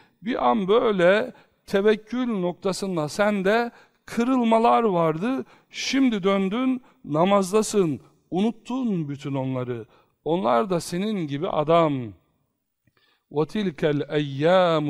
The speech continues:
نُدَاوِلُهَا بَيْنَ النَّاسِ. Allah Azze ve Celle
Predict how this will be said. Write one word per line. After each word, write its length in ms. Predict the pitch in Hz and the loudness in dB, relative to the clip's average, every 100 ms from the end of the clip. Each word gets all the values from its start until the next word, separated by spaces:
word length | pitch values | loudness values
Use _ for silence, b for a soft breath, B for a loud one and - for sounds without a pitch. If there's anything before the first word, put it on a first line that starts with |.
| 143 | -2
نُدَاوِلُهَا 720 | 139 135 135 127 170 165 127 127 120 | -4 -2 -2 -2 -2 -4 -2 -4 -4
بَيْنَ 220 | 123 120 | -8 -8
النَّاسِ. 560 | 117 120 123 123 107 - b b b b | -8 -8 -6 -6 -8 -14 b b b b
Allah 460 | - 165 196 202 196 | -4 0 2 4 2
Azze 320 | 202 175 160 | 0 -2 -2
ve 120 | 143 | -2
Celle 640 | 135 175 175 143 160 185 | -2 -4 -2 -2 -2 -4